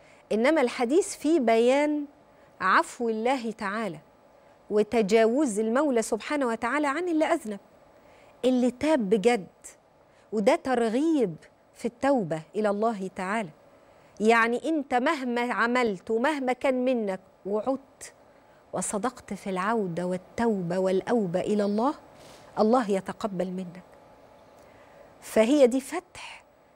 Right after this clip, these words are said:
باب الرجاء في قلوب العباد التائبين إلى مولاهم فيتوبوا. ويبين النبي صلى الله عليه وسلم في الحديث إنه ربنا سبحانه وتعالى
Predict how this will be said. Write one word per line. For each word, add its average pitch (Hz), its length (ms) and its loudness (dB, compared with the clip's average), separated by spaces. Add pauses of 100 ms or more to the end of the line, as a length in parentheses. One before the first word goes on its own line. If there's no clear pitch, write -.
(160)
باب 254 300 -2
الرجاء 208 460 -4
في 214 160 -8
قلوب 220 380 -2
العباد 196 480 -6
التائبين 202 640 -4
إلى 202 300 -4
مولاهم 208 440 -2
فيتوبوا. 202 640 -4 (1080)
ويبين 214 640 6
النبي 208 460 0
صلى 202 260 -2
الله 208 320 0
عليه 196 280 -2
وسلم 190 540 -2 (1400)
في 226 120 4
الحديث 214 600 2 (160)
إنه 254 380 4 (320)
ربنا 214 400 2
سبحانه 214 600 -4
وتعالى 208 480 0